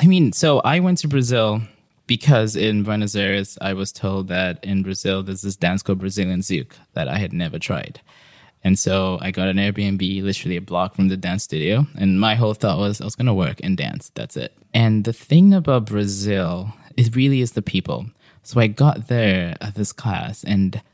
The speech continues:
literally everyone, well, those two people start to pull you in. It's like, "Oh, you're from Ghana." Like, and, you know, and, and it's this welcome and like, "Why don't you join us while we, you know, we go into this restaurant,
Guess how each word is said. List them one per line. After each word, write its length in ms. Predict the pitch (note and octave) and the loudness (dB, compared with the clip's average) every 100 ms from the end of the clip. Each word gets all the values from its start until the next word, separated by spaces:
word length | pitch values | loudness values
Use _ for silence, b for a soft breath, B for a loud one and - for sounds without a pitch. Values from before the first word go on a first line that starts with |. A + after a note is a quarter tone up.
| _ | _
literally 580 | A2+ B2+ C#3+ - G#2+ G2+ | 0 2 2 2 2 0
everyone, 840 | A2+ A2+ G#2+ G2+ G2 F#2+ F#2 E2+ G2 | 0 -2 -2 -2 -2 -2 -2 -2 -2
well, 220 | G2+ F#2+ | -2 0
those 300 | G2+ G2 - _ - | -2 -4 -8 _ -4
two 200 | - A#2 | 0 0
people 480 | - G#2 F#2 F2 | 0 -2 0 -2
start 360 | F#2 - G2+ - | -2 -6 -8 -6
to 100 | F#2 | -8
pull 320 | - - G2+ | -6 -4 -2
you 180 | G2 G2 | -2 -2
in. 120 | F#2+ | -4
It's 120 | F#2+ | -4
like, 220 | G#2 G#2 - - | -4 -6 -8 -4
"Oh, 220 | C3+ C3+ | 0 2
you're 180 | A#2+ A2 | 0 -2
from 240 | - G2+ | -4 -4
Ghana." 600 | G2 A2+ A#2 A2+ G2 F#2+ G2+ B B B B _ | -2 -2 0 0 0 -4 -8 B B B B _
Like, 360 | A2 F#2+ - - | 0 2 0 -4
and, 140 | A#2 | 0
you 60 | C3 | 2
know, 240 | A2 G2+ | 4 2
and, 180 | A#2+ A#2 | 0 -2
and 160 | B2 | -2
it's 180 | B2 A#2+ | -2 -4
this 300 | A#2+ C3+ - | -2 -4 -4
welcome 580 | A2+ G#2+ B2 C3 - A2+ | -8 -2 0 2 0 -2
and 80 | A2 | -2
like, 220 | A2 - | -6 -8
"Why 160 | A#2+ B2 | -4 -2
don't 140 | B2 | 2
you 120 | C3+ | 0
join 380 | A#2+ A2 A2 A#2 | 0 -2 -2 0
us 220 | G#2 G2+ | -2 -2
while 260 | G#2 G#2 G#2 | -4 -2 -2
we, 80 | G#2 | -2
you 340 | G2 F#2+ G2+ | -2 -2 0
know, 260 | G2+ F#2+ F#2 | 0 -2 -4
we 200 | F#2+ G2+ | -6 -6
go 260 | G2+ G2+ | -4 -2
into 200 | G2+ G#2 | -2 -4
this 200 | G2+ G2 | -6 -8
restaurant, 680 | G#2 G#2 - G2 F#2+ G2 G2 | -6 -6 -6 -6 -4 -4 -8